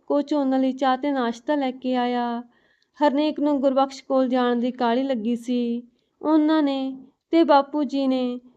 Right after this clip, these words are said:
ਥੋੜ੍ਹਾ ਬਹੁਤ ਖਾਧਾ ਤੇ ਹਸਪਤਾਲ ਆ ਗਏ। ਗੁਰਬਖਸ਼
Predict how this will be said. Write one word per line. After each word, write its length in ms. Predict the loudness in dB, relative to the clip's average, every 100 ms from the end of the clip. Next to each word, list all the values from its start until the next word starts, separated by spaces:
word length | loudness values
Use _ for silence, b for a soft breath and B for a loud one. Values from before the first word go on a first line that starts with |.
| _
ਥੋੜ੍ਹਾ 280 | 2 4 4
ਬਹੁਤ 340 | 4 0 -2 -2
ਖਾਧਾ 280 | -2 0
ਤੇ 160 | -2 -2
ਹਸਪਤਾਲ 640 | -2 -2 -6 -4 -2 -2
ਆ 120 | -2
ਗਏ। 420 | -2 -4 -4 -6 -12 _ _ _ _ _ _ _ _ b b b -4
ਗੁਰਬਖਸ਼ 540 | 2 4 4 0 -2